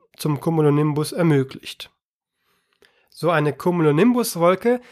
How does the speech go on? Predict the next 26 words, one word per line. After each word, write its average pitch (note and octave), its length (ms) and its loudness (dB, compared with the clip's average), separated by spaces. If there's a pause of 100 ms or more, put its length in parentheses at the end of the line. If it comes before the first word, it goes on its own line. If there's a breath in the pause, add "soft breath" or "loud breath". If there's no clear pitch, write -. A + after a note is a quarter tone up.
(140)
hat - 240 -2
eine B3 200 2
meist F3 400 -2
zylindrische G3 720 0
Form, C3 420 -6 (560 soft breath)
hat D3+ 240 -2
einen C#3+ 220 0
Durchmesser A3+ 580 2
von D3 240 -4
circa C#3 540 -4
zehn F3 420 0
Kilometer A#3+ 720 0 (560 soft breath)
und B3 320 0
aber F3 240 2
auch F3+ 340 2
eine D3 400 -2
vertikale C#3+ 720 -2
Ausdehnung, C#3 720 -4 (160)
also C3+ 320 -4
nach C3 160 -2
oben, E3+ 400 -2 (440 loud breath)
bis A#3+ 300 -2
circa G3+ 540 0
elf F#3+ 380 0
Kilometer D3 600 -2
Höhe. B2 320 -8